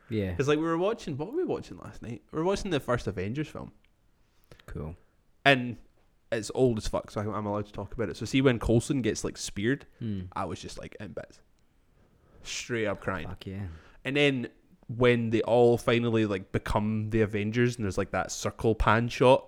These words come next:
Speaker 1: When he says it.
Speaker 2: <sighs> I started crying again. I'm just so emotional.
Speaker 1: It's good.
Speaker 2: I op-, I opened up the,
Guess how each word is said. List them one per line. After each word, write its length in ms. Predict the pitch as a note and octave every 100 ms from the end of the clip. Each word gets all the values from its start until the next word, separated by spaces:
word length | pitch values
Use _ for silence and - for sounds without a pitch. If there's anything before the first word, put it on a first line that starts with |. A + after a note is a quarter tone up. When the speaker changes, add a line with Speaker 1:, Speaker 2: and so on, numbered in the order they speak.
| -
Speaker 1:
When 160 | A#2 G2
he 100 | E2+
says 440 | - - F2+ E2+
it. 120 | D2+ -
Speaker 2:
<sighs> 100 | - -
I 260 | - -
started 220 | - - -
crying 220 | - E2
again. 240 | F#2 F#2+ - - - - - -
I'm 1120 | - - - - - - - - _ _ -
just 140 | G#2+ -
so 120 | G#2+
emotional. 420 | G2 F#2+ G2 - - _ _ _ _ _ _ _
Speaker 1:
It's 160 | F#3 C#3+
good. 240 | C3 D#2+ - - _ _ -
Speaker 2:
I 60 |
op-, 260 | G#2 G#2+ -
I 80 | G#2+
opened 320 | A2+ A#2 A2+
up 180 | G2+ -
the, 380 | G#2 G2+ F#2